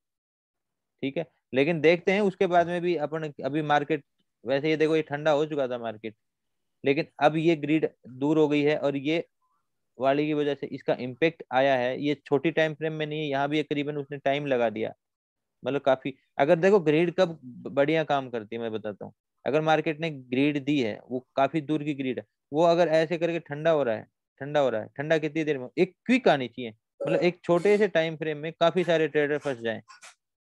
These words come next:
तो हमारे लिए एसएल वो panic होने लग जाता है, तो वो जब बढ़िया काम करती है। अगर वही grid अगर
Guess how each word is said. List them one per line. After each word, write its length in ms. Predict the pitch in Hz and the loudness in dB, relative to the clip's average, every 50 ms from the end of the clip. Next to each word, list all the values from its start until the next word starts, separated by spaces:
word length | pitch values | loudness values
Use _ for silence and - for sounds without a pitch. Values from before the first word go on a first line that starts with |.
| _ _ - | _ _ -8
तो 40 | |
हमारे 420 | 127 127 131 135 143 147 151 156 151 | -4 -4 0 2 2 4 4 2 0
लिए 260 | 143 143 139 151 - 127 | 0 0 -2 -2 0 0
एसएल 280 | 139 139 131 156 151 | 0 0 0 -2 -2
वो 100 | 151 147 | -2 -2
panic 320 | 139 - 143 139 143 147 139 | -2 -2 -4 -4 -2 -4 -4
होने 180 | 139 127 123 | -4 -6 -4
लग 120 | 120 113 110 | -6 -6 -6
जाता 300 | 107 107 110 107 - 110 | -4 -6 -6 -6 -6 -8
है, 60 | 107 | -8
तो 140 | - - 123 | -8 -8 -8
वो 220 | 120 135 139 110 - _ _ _ _ _ _ _ _ _ _ _ _ _ 107 | -6 -6 -6 -6 -10 _ _ _ _ _ _ _ _ _ _ _ _ _ -10
जब 240 | 110 127 147 143 | -2 -2 -2 0
बढ़िया 240 | 131 131 131 131 123 | 0 -2 0 -2 -2
काम 240 | 113 117 107 104 104 | -4 -4 -6 -6 -8
करती 240 | 107 107 101 - 110 | -12 -12 -12 -14 -16
है। 60 | - _ _ _ _ _ 143 | -18 _ _ _ _ _ 4
अगर 200 | 147 165 175 165 | 6 6 6 6
वही 300 | 151 156 170 190 208 190 | 6 6 6 6 6 4
grid 300 | 170 180 180 185 175 160 | 4 4 4 4 4 4
अगर 260 | 160 165 165 160 | 2 0 0 -2